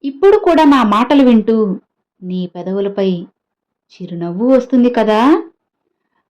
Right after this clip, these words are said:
ఆ చిరునవ్వు నీకు జీవితాంతం తోడుగా ఉండేలా చేస్తాను. నీ మనసులో ఉన్న చిన్న చిరునవ్వు పెరిగి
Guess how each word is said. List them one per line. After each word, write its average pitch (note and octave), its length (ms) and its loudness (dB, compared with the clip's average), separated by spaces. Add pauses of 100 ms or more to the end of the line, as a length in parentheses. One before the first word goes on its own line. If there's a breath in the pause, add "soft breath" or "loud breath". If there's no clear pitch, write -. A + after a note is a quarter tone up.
(120)
ఆ G3 140 -6
చిరునవ్వు G#3+ 880 0 (200)
నీకు C4+ 340 2
జీవితాంతం C4+ 1040 2 (720)
తోడుగా G#3+ 440 -2
ఉండేలా G3+ 340 0 (140)
చేస్తాను. F3 420 -10 (1300)
నీ D4 260 2
మనసులో C#4+ 500 2
ఉన్న C4 180 6
చిన్న C4+ 380 2
చిరునవ్వు B3+ 560 2 (640)
పెరిగి G#3+ 460 -2